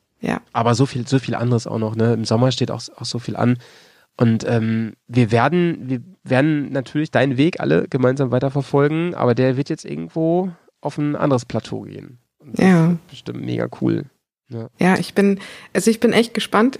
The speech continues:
Speaker 1: Eigentlich habe ich so gedacht, ähm, na, das letzte Jahr kann man nicht so richtig toppen.
Speaker 2: Mhm.
Speaker 1: Aber schauen wir mal.
Speaker 2: Vielleicht nicht quantitativ, aber ganz, ganz andere Qualitäten wahrscheinlich,
Speaker 1: Mhm.
Speaker 2: die da noch, noch kommen.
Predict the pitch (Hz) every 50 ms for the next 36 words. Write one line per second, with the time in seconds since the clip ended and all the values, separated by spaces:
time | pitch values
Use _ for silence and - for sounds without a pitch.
0 | - - - - 202 208 220 233 233 226 226 214 220 214 - - 208 202 214 -
1 | 196 202 208 - - - - - 190 190 190 190 190 190 190 - 175 175 185 180
2 | 185 - - 190 196 - - 190 185 180 190 196 - - 202 196 202 196 202 202
3 | - - 202 202 202 - 208 - - - 202 - - 208 226 262 269 - - 117
4 | 110 110 110 131 - _ _ _ _ _ _ _ _ _ _ _ _ _ _ _
5 | _ _ - 190 185 190 190 190 208 214 220 - - _ - - 233 240 240 185
6 | 165 160 156 151 151 151 156 - - - - 170 175 185 180 - 160 147 - -
7 | 226 277 - 156 - 107 98 - - 101 104 - - - - 110 110 113 110 107
8 | 104 90 - 117 139 165 - - - 120 113 - 101 117 120 110 113 117 113 117
9 | 120 - - - 180 196 135 - - - - - 147 - - 120 - - - -
10 | - 139 - 247 247 233 190 165 170 180 185 - _ _ - - 123 120 120 -
11 | - 120 - _ _ _ _ _ _ 127 117 _ - _ 123 123 123